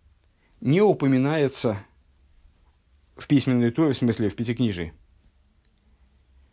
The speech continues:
Векан койрес Исроэль цива савая.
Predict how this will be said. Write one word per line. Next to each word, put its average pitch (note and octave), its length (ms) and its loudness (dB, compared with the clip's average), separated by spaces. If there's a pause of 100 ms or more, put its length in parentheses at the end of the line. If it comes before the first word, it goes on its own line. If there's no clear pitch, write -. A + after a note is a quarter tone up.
(160)
Векан F3 540 2
койрес G3 500 0
Исроэль D#3+ 380 0
цива D3+ 300 0
савая. A#2+ 500 0